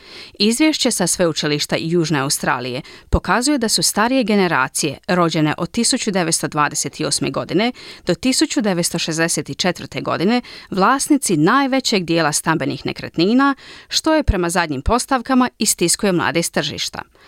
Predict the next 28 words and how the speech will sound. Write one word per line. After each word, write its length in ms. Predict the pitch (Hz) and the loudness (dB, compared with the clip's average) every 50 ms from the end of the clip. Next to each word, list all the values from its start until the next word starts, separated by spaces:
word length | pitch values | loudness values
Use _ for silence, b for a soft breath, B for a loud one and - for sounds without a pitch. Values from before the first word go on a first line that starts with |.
| B B B B B B | B B B B B B
U 100 | - 202 | 2 4
izvješću 400 | 220 240 254 294 330 311 - 311 | 4 4 4 2 2 2 2 0
se 180 | 285 - - 208 | 0 2 2 2
navodi 400 | 185 165 151 147 143 131 - - | 2 2 2 0 -2 -4 -4 -6
kako 260 | - - 170 - - | -4 -4 -4 -2 -2
je 80 | 156 156 | -2 -2
šezdeset 680 | - - 170 151 156 - 190 247 - - 294 269 - 214 196 | -2 -2 -2 -2 -2 -2 -2 -2 0 -2 -2 -2 0 0 0
osam 240 | 196 185 - - 160 | 0 0 0 0 0
posto 380 | - - 160 151 - - - - - | 0 0 0 0 -2 -2 -4 -4 -4
starijih 500 | - - - - 180 175 165 151 139 - | -4 -2 0 0 0 0 -2 -4 -6 -6
generacija 720 | 143 143 135 135 131 139 143 156 - - - 262 269 262 B B B B B B B | -6 -6 -6 -6 -6 -6 -8 -6 -6 -2 0 0 0 0 B B B B B B B
posjedovalo 680 | - 196 220 262 247 - 339 285 294 262 262 233 190 | -2 0 0 0 0 0 0 2 2 2 2 2 2
vlastiti 560 | 175 175 180 185 190 - - 226 208 - 196 185 | 0 0 0 0 0 0 -2 -4 -4 -2 -4 -2
dom 320 | 165 170 160 156 156 - - | 2 2 2 2 2 2 2
u 80 | 185 | 2
dobi 260 | 165 175 165 156 165 156 | 2 2 2 2 0 -2
od 80 | 156 | -2
trideset 520 | - - 180 165 160 139 - - - 147 127 | -2 0 0 0 0 0 -2 -2 -4 -4 -4
do 100 | - 156 - - - - - - | -4 -4 -6 -6 -10 -16 -14 -6
trideset 520 | - 190 180 175 165 - - 160 - 160 | 0 2 2 2 2 0 -2 -4 -4 -6
četiri 300 | - - 170 160 - - | -4 -2 -4 -4 -4 -6
godine 440 | 131 - 131 127 147 185 226 254 277 B B B B B B - | -6 -4 -4 -4 -2 0 2 2 0 B B B B B B -2
u 100 | - 208 | 0 2
usporedbi 560 | 233 - - - 302 294 285 277 240 269 247 | 2 2 0 0 0 2 2 0 0 -2 -2
sa 180 | - - 175 | -2 -2 -2
pedeset 480 | 160 - 156 143 175 208 - - 240 - | -2 -2 -2 -2 0 0 0 -2 -4 -2
posto 320 | - 202 190 - - 190 | -2 0 0 0 0 0
mladih 500 | 175 165 147 139 139 143 147 151 147 - | 0 2 2 2 2 0 -2 -4 -6 -8